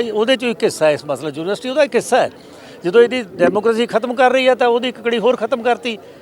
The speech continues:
ਜਿਵੇਂ ਸਾਡੀ ਡਿਊਟੀ ਦਾ ਕ-, ਕ-, ਕਦੇ ਕੋਈ ਦੁਨੀਆ ਦੀ ਸਟੇਟ ਦੱਸ ਦਿਓ ਜਿਹਦੀ ਰਾਜਧਾਨੀ ਆਪਦੀ ਨਾ ਹੋਵੇ। ਸਾਡਾ ਹੀ ਇਹ ਸੂਬਾ, ਸਾਡੀ ਇਹ ਧਰਤੀ, ਸ-, ਉੱਥੇ ਵਸਿਆ, ਰਾਜਧਾਨੀ ਸਾਨੂੰ ਮਿਲੀ, ਕੋਈ ਨਹੀਂ ਖੋਹ ਲਈ। ਹੁਣ ਹੌਲੀ ਹੌਲੀ ਕਰਕੇ ਉਹ ਸਾਰੀਆਂ ਇਸ ਤੋਂ ਬਾਕੀ ਪਾਵਰਾਂ ਖੋਹੀ ਜਾਂਦੇ ਨੇ,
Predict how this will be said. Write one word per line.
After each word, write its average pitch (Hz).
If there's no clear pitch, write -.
ਜਿਵੇਂ 202
ਸਾਡੀ 214
ਡਿਊਟੀ 208
ਦਾ 226
ਕ-, -
ਕ-, -
ਕਦੇ 233
ਕੋਈ 254
ਦੁਨੀਆ 190
ਦੀ 247
ਸਟੇਟ 226
ਦੱਸ 208
ਦਿਓ 226
ਜਿਹਦੀ 220
ਰਾਜਧਾਨੀ 196
ਆਪਦੀ 185
ਨਾ 190
ਹੋਵੇ। 180
ਸਾਡਾ 202
ਹੀ 285
ਇਹ 262
ਸੂਬਾ, 196
ਸਾਡੀ 202
ਇਹ 269
ਧਰਤੀ, 202
ਸ-, -
ਉੱਥੇ 220
ਵਸਿਆ, 226
ਰਾਜਧਾਨੀ 180
ਸਾਨੂੰ 160
ਮਿਲੀ, 151
ਕੋਈ 214
ਨਹੀਂ 202
ਖੋਹ 175
ਲਈ। 226
ਹੁਣ 208
ਹੌਲੀ 196
ਹੌਲੀ 220
ਕਰਕੇ 185
ਉਹ 185
ਸਾਰੀਆਂ 156
ਇਸ 147
ਤੋਂ 143
ਬਾਕੀ 143
ਪਾਵਰਾਂ 175
ਖੋਹੀ 196
ਜਾਂਦੇ 220
ਨੇ, 214